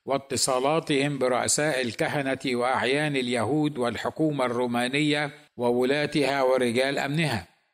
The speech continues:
قلت: "أثق أنهم لم يقتلوه لأن ساعته لم تكن قد جاءت بعد، ولأنك لم تسمح لهم بقتله لخطة وضعتها لحياته،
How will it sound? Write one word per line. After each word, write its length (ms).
قلت: 280
"أثق 480
أنهم 400
لم 180
يقتلوه 600
لأن 640
ساعته 760
لم 200
تكن 400
قد 320
جاءت 320
بعد، 340
ولأنك 560
لم 240
تسمح 440
لهم 320
بقتله 840
لخطة 880
وضعتها 760
لحياته، 880